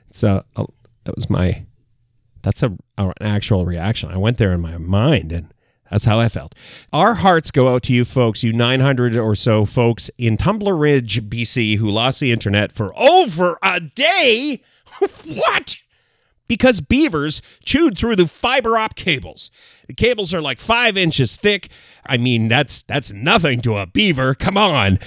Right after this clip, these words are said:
We're going to have to look at beaver proofing our internet.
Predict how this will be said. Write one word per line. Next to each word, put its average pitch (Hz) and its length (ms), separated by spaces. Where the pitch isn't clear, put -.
We're 113 80
going 143 260
to 151 60
have 170 160
to 139 60
look 120 200
at 104 120
beaver 127 320
proofing 101 520
our 92 320
internet. 92 640